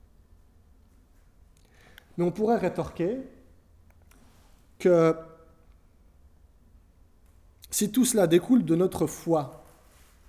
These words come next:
si l'élément déclencheur, c'est de croire que Jésus est le Fils de Dieu, pourquoi croire cela en première place, pour commencer ? On a décrit en un sens le voisin idéal jusqu'ici.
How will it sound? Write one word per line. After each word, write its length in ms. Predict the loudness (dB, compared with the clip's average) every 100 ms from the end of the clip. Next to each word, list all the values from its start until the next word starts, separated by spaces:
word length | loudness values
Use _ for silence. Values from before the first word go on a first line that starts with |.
| -20
si 180 | -4 4
l'élément 420 | 6 6 4 4
déclencheur, 880 | 2 2 -2 0 -2 -2 -2 -8 -16 -20 -20 _ _ _ _
c'est 160 | -6 -2
de 80 | -2
croire 400 | 0 0 0 0
que 100 | -4
Jésus 360 | -2 -2 -2
est 40 | -2
le 120 | -2
Fils 320 | -4 -8 -4
de 100 | -2
Dieu, 480 | -2 0 0 0 -4 -14 -20 -20 -20 _ _ _ -20 _ _
pourquoi 340 | 0 0 2 0
croire 520 | 0 0 2 0 -4
cela 640 | -4 -2 -2 -4 -10 -20 -20 _ _ _ -12
en 80 | -10
première 340 | -8 -8 -6
place, 240 | -6 -8 -8
pour 160 | -12
commencer ? 460 | -6 -4 -2 -4 -6 -14 -20 -20 _ _ _ _ _ _ _ _ _ _ -14 0
On 120 | 4
a 80 | 6
décrit 400 | 6 6 4 2
en 80 | 2
un 80 | 2
sens 300 | 0 0 0
le 80 |
voisin 360 | 2 2 2 0
idéal 440 | 2 2 0 -2
jusqu'ici. 680 | -6 -10 -10 -10 -10 -14 -20